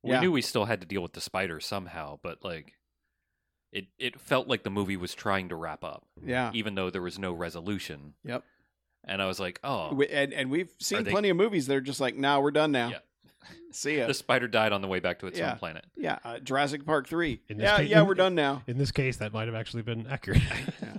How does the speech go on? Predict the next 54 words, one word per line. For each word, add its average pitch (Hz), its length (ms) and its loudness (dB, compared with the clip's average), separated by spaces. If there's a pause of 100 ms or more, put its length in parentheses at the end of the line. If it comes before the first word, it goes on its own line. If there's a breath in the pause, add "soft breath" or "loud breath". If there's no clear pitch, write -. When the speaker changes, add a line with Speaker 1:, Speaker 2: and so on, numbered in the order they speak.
Speaker 1:
It - 80 -18
could 107 120 -6
have 104 80 -8
been, 151 220 0
yeah. 98 220 -6 (440 soft breath)
Uh, 120 300 4
I, 139 240 2
I 135 60 -2
do 147 180 0
regret 131 400 0
that - 100 -6
we 113 120 -4
did 107 180 -6
not 110 200 -4
get 117 160 -8
to 113 100 -8
revisit 95 720 -6
the 95 320 -8
alien 104 380 -4
folks, - 500 -2 (420)
and 101 160 -6
they 98 100 -2
weren't 104 280 -6
somehow 98 480 -4
involved 92 560 -4
in 92 320 -10
bringing 92 340 -8
down 92 480 -8 (100)
the 110 140 -12
Speaker 2:
Yeah. 131 120 -2
Speaker 1:
spider. 120 440 -2
Speaker 2:
She - 180 -6
did 180 180 0
Speaker 3:
Mm-hmm. - 80 -12
Speaker 2:
find 170 180 -2
a - 20 -8
picture - 380 -2
of 120 80 0
one 120 160 0
of 107 140 -4
them 101 360 -6 (160)
Speaker 1:
She - 180 -12
did, 80 300 -12
Speaker 2:
in, 127 240 -4
Speaker 1:
yeah. 120 140 -4
Speaker 2:
when 127 160 -2
they 120 80 -2
were 117 100 -4
searching 117 380 -8
the 110 80 -6
lab. 101 280 -6
Speaker 1:
In 104 120 -10
the 95 60 -8
Speaker 2:
That's 90 40 -6